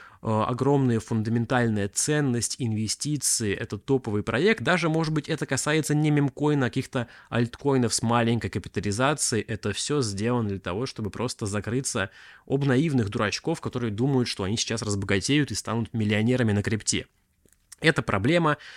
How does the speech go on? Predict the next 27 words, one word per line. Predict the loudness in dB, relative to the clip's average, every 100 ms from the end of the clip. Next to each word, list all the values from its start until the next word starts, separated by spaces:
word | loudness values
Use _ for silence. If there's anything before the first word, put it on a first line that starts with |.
| -18 0
это | 2 2
действительно, | 0 -2 -2 2 2 2 0 -4 -20 _
то | 0
есть | 0 -4 -8 _ -4
и | 4
люди | 6 6
думают, | 4 6 8 6 4
что | -2 -8 0 2
вот | 2 2
у |
меня | 4 4
последний | 2 2 2 4
пост, | 2 2 2 -2 0
один | 2 6 6
из | 6
последних | 0 2 0 2
постов | -2 0 0 0
был, | 2 4 2 -4 -20 -6
э, | -4
с | -2
картинкой, | -2 -2 2 2 2 0 -4 -12 _ _ _ -6
где, | -2 2 6 8 6 4 _ _ _ _ _ _ _ -8 0
э, |
ожидание | 4 4 4 4 4 6
и | 6
реальность. | 4 2 -2 -10 -8
Вот | -4 -4